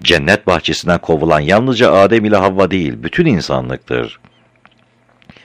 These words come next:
Reddedilmiş bir aşık trajik bir aşk öyküsü okuyarak içinde bulunduğu duruma uzaktan bakabilir. Öyküyü okuduktan sonra o artık tek başına acı çeken biri değil, insanlık var olduğundan beri yaşam iradesinin karşı konulmaz isteklerine boyun eğerek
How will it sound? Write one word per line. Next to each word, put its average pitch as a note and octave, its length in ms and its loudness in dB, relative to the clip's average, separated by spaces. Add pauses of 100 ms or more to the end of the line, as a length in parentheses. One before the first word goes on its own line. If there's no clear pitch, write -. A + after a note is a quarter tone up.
(440)
Reddedilmiş F3 760 4
bir B2+ 320 4
aşık B2+ 260 0
trajik A2+ 460 0
bir A2 240 0
aşk B2+ 180 -2
öyküsü D#2 340 -4
okuyarak C#2+ 480 -2
içinde B2 420 -2
bulunduğu D2+ 420 -2
duruma E2 340 -2
uzaktan D#2 520 0
bakabilir. C#2 640 -4 (460)
Öyküyü E3 360 6
okuduktan D3 540 2
sonra A2 200 2
o E2 120 4
artık G#2 360 2
tek G#2 220 0
başına D#2 260 0
acı D#2 200 -2
çeken D#2+ 360 -2
biri D2+ 220 -6
değil, C#2 260 -4 (320)
insanlık C3 600 0
var G#2+ 220 4
olduğundan F2+ 540 0
beri C#2+ 160 -2
yaşam D#2 340 0
iradesinin D#2 520 0
karşı E2 360 -2
konulmaz F#2+ 460 -2
isteklerine D#2+ 560 -4
boyun G2 280 0
eğerek C2+ 420 -2